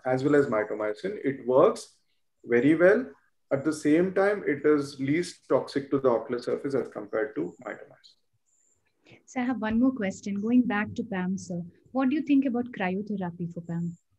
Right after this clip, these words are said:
Speaker 1: I talked about cryotherapy, right? Reverse cryotherapy.
Speaker 2: Reverse. Oh, you go down and then do.
Speaker 1: Yeah.
Speaker 2: Not over
Speaker 1: You
Speaker 2: the
Speaker 1: need
Speaker 2: surface?
Speaker 1: You can do s-, at the surface, but you don't know, know the end point. You know, have you gone deep enough?
Speaker 2: Oh.
Speaker 1: So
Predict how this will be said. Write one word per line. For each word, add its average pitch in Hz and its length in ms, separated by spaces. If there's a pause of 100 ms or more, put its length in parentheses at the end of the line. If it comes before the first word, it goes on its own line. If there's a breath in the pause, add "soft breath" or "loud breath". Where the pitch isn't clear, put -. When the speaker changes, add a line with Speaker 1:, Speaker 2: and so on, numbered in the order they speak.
(400)
Speaker 1:
I 185 220 (100)
talked 175 240
about 151 260
cryotherapy, 117 600
right? 165 180
Reverse 131 320
cryotherapy. 120 680
Speaker 2:
Reverse. 202 320 (100)
Oh, 202 160
you 220 180
go 240 220
down 202 540
and 180 260
then 175 220
do. 170 80
Speaker 1:
Yeah. - 240 (100)
Speaker 2:
Not 254 220
over 262 80
Speaker 1:
You - 80
Speaker 2:
the - 60
Speaker 1:
need - 140
Speaker 2:
surface? - 520 (640)
Speaker 1:
You 208 140
can 254 240
do 269 80
s-, - 140 (140)
at 151 140
the 185 80
surface, 165 380
but 160 180
you 165 80
don't 180 240
know, 190 240
know 147 280
the 160 240
end 143 280
point. 120 340
You 123 60
know, 139 180
have 123 240
you 147 100
gone 135 280
deep 120 260
enough? 107 340 (460 loud breath)
Speaker 2:
Oh. 196 220
Speaker 1:
So 165 480